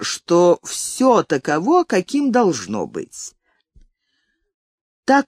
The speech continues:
как всё создано сообразно цели,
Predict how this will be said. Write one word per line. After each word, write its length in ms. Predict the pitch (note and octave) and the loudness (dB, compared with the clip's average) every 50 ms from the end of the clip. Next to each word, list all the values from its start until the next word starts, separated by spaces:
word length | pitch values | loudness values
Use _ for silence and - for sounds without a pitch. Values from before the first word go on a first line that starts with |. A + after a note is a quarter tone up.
| _ | _
как 380 | - - C#4 C#4 - - - - - F3+ | -2 -2 -2 -2 -2 -6 -8 -8 -8 -8
всё 560 | - - - - - - B3 A3+ F#3+ D#3+ C#3+ | -8 -8 -10 -6 -2 2 4 6 6 6 4
создано 1000 | C3 - - - - - A#3+ C4+ D4+ D4 C#4+ C#4+ C#4 F4 F4+ F#4 F#4+ G4 G4 G4+ - _ _ | 2 -2 -6 -8 0 2 4 4 4 2 0 0 0 2 2 2 2 0 -2 -2 -6 _ _
сообразно 880 | - - - - E3 D3+ D3 C3 B2+ C#3 C3+ C3+ B2+ A2 C#3 C#3+ C3 A#2+ | -14 -8 -4 0 0 2 2 2 2 2 2 2 0 0 0 -2 -2 -2
цели, 680 | - - - - B2+ A#2 G#2+ G#2+ B2 E3 B3+ F4 | -2 -4 0 2 2 2 2 0 0 -2 -2 -2